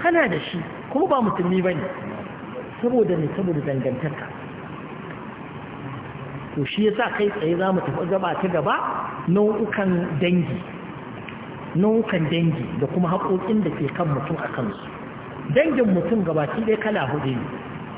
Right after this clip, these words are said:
Akwai dangi mai haƙoƙi uku, shi ne ƙaribin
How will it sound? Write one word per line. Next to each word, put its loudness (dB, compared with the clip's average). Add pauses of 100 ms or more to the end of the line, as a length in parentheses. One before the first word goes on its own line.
(960)
Akwai 2
dangi 4
mai 4
haƙoƙi 0
uku, 0 (720)
shi 2
ne 6
ƙaribin 4